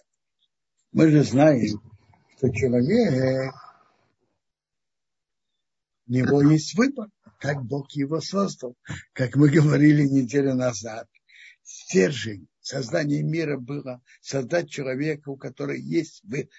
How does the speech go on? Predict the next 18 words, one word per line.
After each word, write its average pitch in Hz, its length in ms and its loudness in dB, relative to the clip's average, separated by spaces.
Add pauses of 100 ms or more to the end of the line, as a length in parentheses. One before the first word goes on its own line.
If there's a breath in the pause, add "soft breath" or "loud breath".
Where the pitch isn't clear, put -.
свобода 131 480 -8
выбора. 104 340 -20 (800)
У 147 80 0
животных 143 540 -6
этого 160 260 -16
нет. 190 220 -14 (1700)
У 185 120 -2
животных 165 580 4
есть 170 280 0
инстинкты. 202 600 -2 (1800 soft breath)
Так 147 180 -2
как 220 240 -2
животные 147 840 -4 (200 soft breath)
испортились? - 840 -14 (440)
У 151 100 -4
них 175 240 2
нет 233 220 -2
выбора. - 400 -12